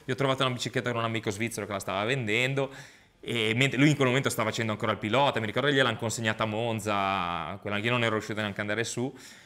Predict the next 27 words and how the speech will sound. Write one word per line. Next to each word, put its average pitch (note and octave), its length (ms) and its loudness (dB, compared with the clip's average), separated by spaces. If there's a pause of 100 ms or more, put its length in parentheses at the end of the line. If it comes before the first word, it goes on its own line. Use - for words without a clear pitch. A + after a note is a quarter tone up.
(480)
e, G#2+ 840 0 (120)
e A#2+ 140 -8
lui E3 200 8
ha A3 40 10
incominciato, B2 1400 4 (240)
pensava E3 380 6
che E3+ 80 4
l'e-bike C3+ 420 6
fosse C3 160 -2
come A#2+ 180 0
guidare A#2+ 300 4
una G#2+ 100 -2
macchina, A2+ 540 4
cioè A2+ 140 -2
dove A2 180 2
il A#2+ 60 2
motore, C#3 600 6
c'è B2+ 120 2
un B2 80 2
motore, C#3+ 480 6
tu C3+ 140 2
vai B2+ 140 6
sempre B2 300 4
più C3+ 100 4
forte C#3 460 4
per A#2+ 80 0
vedere, A2 340 2